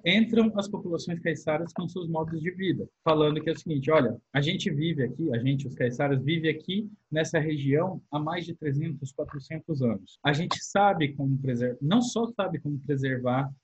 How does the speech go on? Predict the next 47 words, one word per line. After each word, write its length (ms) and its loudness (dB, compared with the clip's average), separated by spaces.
é, 320 2
essa 200 2
região. 520 2
Não 220 2
é 60 0
só 240 0
uma 140 0
questão 300 -2
disso. 220 -2
A 40 -2
gente 220 -2
sabe 360 -2
que 160 -2
essa 260 0
região, 500 0
ela, 460 2
né, 280 0
o, 180 -6
o 80 -6
que 120 -2
a 40 4
gente 220 -2
chama 340 0
de 120 0
meio 240 8
ambiente 580 4
é 80 8
um 80 8
resultado 720 6
de 120 6
uma 240 6
relação 720 6
entre 240 6
humanos 720 6
e 100 6
aqui, 340 0
e 100 6
o 120 4
território, 680 4
entre 200 2
humanos 500 4
e 80 6
esses 300 4
outros 380 4
agentes 500 4
não 200 6
humanos, 500 8